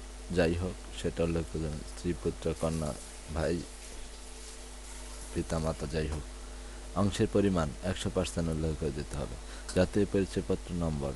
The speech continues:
নমিনি যদি ভোটার আইডি, আহ, <coughs> ভোটার আইডি কার্ড থাকে, তাহলে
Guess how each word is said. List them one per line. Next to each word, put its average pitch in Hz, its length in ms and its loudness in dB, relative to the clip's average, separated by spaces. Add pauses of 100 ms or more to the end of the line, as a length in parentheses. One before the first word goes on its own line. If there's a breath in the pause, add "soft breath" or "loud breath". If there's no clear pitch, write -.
নমিনি 92 440 4
যদি 87 260 2
ভোটার 85 300 4
আইডি, 78 220 2
আহ, - 1600 -2 (180)
<coughs> - 20 -2
ভোটার 98 220 4
আইডি 92 160 6
কার্ড 90 300 2
থাকে, 95 260 2
তাহলে 87 260 2